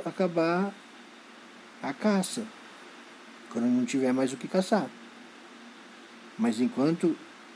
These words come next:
tiver o que caçar, a gente fica aqui mesmo, porque a gente vai ter as frutinhas." E aí foi isso que fizeram.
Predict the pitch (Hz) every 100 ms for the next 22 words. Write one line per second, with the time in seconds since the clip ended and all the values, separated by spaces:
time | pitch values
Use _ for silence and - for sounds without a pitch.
0 | - - - 127 117 117 - 131 135 -
1 | 143 175 208 233 220 220 233 240 233 -
2 | - - - - - - - - - -
3 | - - - 185 190 202 247 233 175 117
4 | - 220 120 113 113 135 147 147 156 165
5 | 175 180 - 214 - 196 175 - - -
6 | - - - - - - - - - -
7 | - - - - - - - - - -
8 | - - - - - - 135 131 135 156
9 | 190 - - - - - - 156 139 -
10 | 180 156 98 92